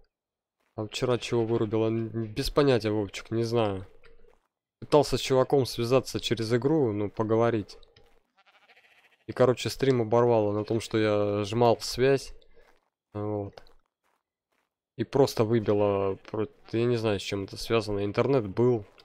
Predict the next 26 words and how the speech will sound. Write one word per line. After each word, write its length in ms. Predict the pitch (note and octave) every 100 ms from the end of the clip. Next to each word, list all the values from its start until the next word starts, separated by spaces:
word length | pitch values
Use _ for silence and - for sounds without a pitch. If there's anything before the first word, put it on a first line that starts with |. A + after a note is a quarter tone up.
| -
интернет 440 | - - A2+ A2+ -
нормально 440 | F#2+ G#2 A2+ G#2+
все. 200 | F#2+ -
Может, 360 | G2+ B2 A#2 -
ком 280 | C#3 C3
че, 240 | A2+ - G#2
может, 320 | G#2+ A2+ -
видюха 640 | G#2 A2 B2+ B2+ - A2 G#2
там 240 | G#2 G2+
загружена 540 | G2 G#2+ A2+ G2 G2+ G2
была. 340 | G2 G2 G2 - - - - _ _ _ _ _
Хрен 240 | B2 C3 G#2+
его 180 | G2 F#2+
знает. 440 | G#2+ G2+ F#2+ - - - - - _ - G#3 G#3 G3 _ _ _ _ _ _ _ _ _
Я 80 | A#2+
даже 200 | B2+ A#2
не 60 | B2+
знаю, 160 | C3
как 200 | A2+ A2
оно 200 | A#2+ A2+
щас 360 | G#2 - C3 -
себя 240 | - G#2+
поведет. 540 | - G#2+ A2 G#2+ C3+ -
Вот 100 | -
щас 180 | G2+
полетим 520 | - A2+ A2 - G#2+